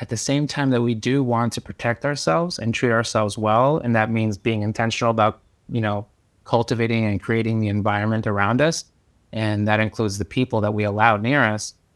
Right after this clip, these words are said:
we also don't wanna get into a situation where we're just running away from, um, every difficult situation that arises, because then we never get to learn conflict resolution. Like, then it's gonna be impossible to really have a, you know, long-lasting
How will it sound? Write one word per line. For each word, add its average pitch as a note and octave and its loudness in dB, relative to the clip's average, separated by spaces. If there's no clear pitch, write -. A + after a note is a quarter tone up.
we A2+ 0
also D#3 2
don't C#3 2
wanna A#2+ 2
get A#2 0
into A#2 -2
a A2+ 0
situation A#2 -2
where G#2+ -2
we're A2 0
just A#2+ -2
running A2 0
away A2+ 2
from, G#2+ -4
um, G#2 0
every B2 2
difficult A2 -2
situation A2 -2
that G#2 0
arises, G#2+ 0
because A2+ -2
then D3 0
we C3 2
never C3 0
get C#3 -2
to C3+ -2
learn C3 0
conflict B2+ -2
resolution. G2 -2
Like, G#2+ 0
then A#2 2
it's E3+ -2
gonna A#2 0
be A2 2
impossible A2+ -2
to A2 -4
really G#2+ 0
have G#2+ 0
a, G2+ -4
you A#2 -2
know, G#2+ 2
long-lasting A2 2